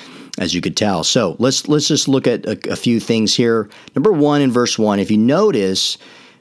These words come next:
uh, it says that it was a feast of the Jews. Now, again,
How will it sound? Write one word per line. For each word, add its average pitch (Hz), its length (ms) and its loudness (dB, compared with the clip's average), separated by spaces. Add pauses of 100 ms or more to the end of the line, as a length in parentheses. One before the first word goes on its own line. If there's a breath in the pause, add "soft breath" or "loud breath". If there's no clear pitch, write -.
(160 loud breath)
uh, 101 320 0
it 117 80 -2
says 160 400 0
that 156 140 0
it 156 40 2
was 151 120 2
a 143 80 0
feast 143 400 0
of 120 80 0
the 117 60 0
Jews. 110 680 -2 (220)
Now, 113 380 0
again, 110 400 0